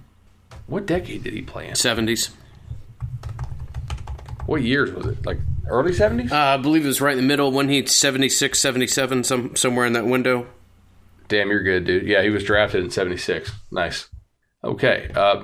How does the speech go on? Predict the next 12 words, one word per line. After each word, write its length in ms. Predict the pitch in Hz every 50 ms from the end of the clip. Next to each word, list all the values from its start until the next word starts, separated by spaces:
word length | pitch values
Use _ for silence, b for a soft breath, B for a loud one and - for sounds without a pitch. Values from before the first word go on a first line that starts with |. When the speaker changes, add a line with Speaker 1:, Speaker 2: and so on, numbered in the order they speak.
| - - -
Speaker 1:
also, 260 | - 226 233 240 220
he 120 | 196 233 247
played 320 | - 254 240 233 208 170
for 80 | 185 170
the 100 | 135 131
Jacksonville 800 | 104 107 135 156 208 208 - - 233 214 196 202 147 117 104
Bulls. 500 | 101 117 147 165 139 - - - - - -
Never 240 | - - 170 170 120
heard 180 | - 147 180 165
of 80 | 113
that 160 | - - - -
team. 280 | - 92 - - -